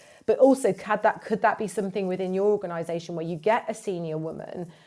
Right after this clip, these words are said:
to mentor a more junior woman to show that, you know, help them to develop those leadership skills that they need? I'm not saying for any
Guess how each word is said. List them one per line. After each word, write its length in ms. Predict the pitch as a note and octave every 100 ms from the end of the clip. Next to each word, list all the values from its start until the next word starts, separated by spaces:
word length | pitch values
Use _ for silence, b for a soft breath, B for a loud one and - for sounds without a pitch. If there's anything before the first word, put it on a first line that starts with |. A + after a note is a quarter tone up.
| b b _
to 300 | - C4+ C#4
mentor 640 | A#3+ F#3+ F3 E3+ F3 D#3+
a 40 | E3
more 200 | E3 D#3+
junior 380 | D#3 F3+ E3 E3
woman 320 | D#3+ D#3 D#3
to 160 | -
show 580 | G3 - C4 A3+ A#3 A#3+
that, 540 | G#3+ E3 D#3+ - - - b b b
you 120 | G#3+
know, 280 | G3+ F#3+ F3+ G#3+
help 360 | A3 A3+ -
them 160 | G#3 F#3
to 100 | E3+
develop 340 | E3+ E3 D#3+
those 160 | E3 D#3+
leadership 540 | D#3+ D#3+ D#3+ - D3
skills 640 | - - D#3+ - - - - b -
that 160 | F#3+
they 220 | F#3 E3+
need? 480 | D#3+ D#3 - G3 - b b -
I'm 140 | A#3+
not 180 | C4 C4
saying 220 | C#4 A#3
for 160 | G#3 G#3+
any 200 | G3